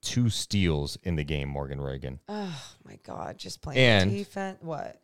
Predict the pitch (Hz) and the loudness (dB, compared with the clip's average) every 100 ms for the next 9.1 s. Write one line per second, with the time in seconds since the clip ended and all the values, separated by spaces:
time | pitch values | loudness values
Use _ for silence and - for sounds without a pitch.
0 | _ 101 113 - 139 - 135 127 127 123 | _ 0 0 4 2 2 0 2 2 0
1 | 120 120 110 92 101 113 127 131 - _ | 0 -2 -8 -2 -2 -2 -4 -4 -4 _
2 | - 101 104 104 95 95 90 87 - - | -8 -4 0 0 0 2 2 0 -4 -6
3 | 117 - - 98 123 113 - - - 117 | -6 -6 -8 -6 -2 -2 -2 -6 -2 0
4 | 127 143 160 - - _ _ _ _ _ | 0 0 -2 -6 -12 _ _ _ _ _
5 | _ _ _ - 208 208 170 131 160 180 | _ _ _ -4 2 2 2 -2 2 6
6 | 170 170 160 127 _ - 101 82 87 95 | 8 8 6 2 _ 4 4 6 4 4
7 | 92 90 73 67 69 73 69 71 - - | 2 2 2 0 -4 -6 -8 -8 -10 -12
8 | - - - - 101 131 127 151 110 80 | -14 -14 -14 -6 0 2 2 2 2 2